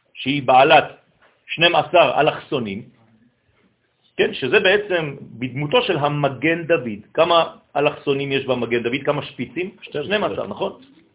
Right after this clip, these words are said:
Speaker 1: אני לא מדבר רק על הבולטים, אלא גם על הנכנסים. זאת אומרת שיש לנו בעצם השתקפות,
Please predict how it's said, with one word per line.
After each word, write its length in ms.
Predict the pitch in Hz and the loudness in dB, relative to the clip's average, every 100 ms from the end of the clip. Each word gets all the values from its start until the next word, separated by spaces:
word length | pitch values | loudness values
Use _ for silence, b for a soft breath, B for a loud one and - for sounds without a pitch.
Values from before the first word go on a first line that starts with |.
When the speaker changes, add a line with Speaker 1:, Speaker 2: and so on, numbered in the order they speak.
| - | -10
Speaker 1:
אני 80 | 123 | -4
לא 100 | 160 | -2
מדבר 280 | 156 147 139 | 0 0 0
רק 140 | 135 | 0
על 80 | 139 | -2
הבולטים, 500 | 120 120 117 220 202 | 0 -2 -4 -6 -4
אלא 100 | 151 | -2
גם 200 | 143 147 | -2 0
על 80 | 139 | -2
הנכנסים. 500 | 131 131 120 123 98 - _ _ _ _ - - _ _ _ _ _ | -4 -8 -10 -10 -14 -16 _ _ _ _ -20 -20 _ _ _ _ _
זאת 200 | - 127 | -10 -2
אומרת 240 | 165 202 202 | 4 4 6
שיש 220 | 196 196 | 6 6
לנו 180 | 185 170 | 2 2
בעצם 420 | 151 147 147 208 208 - _ _ _ _ _ - | 2 2 0 -4 -4 -14 _ _ _ _ _ -6
השתקפות, 760 | 156 - - - - 170 - | -2 2 0 0 -2 0 -2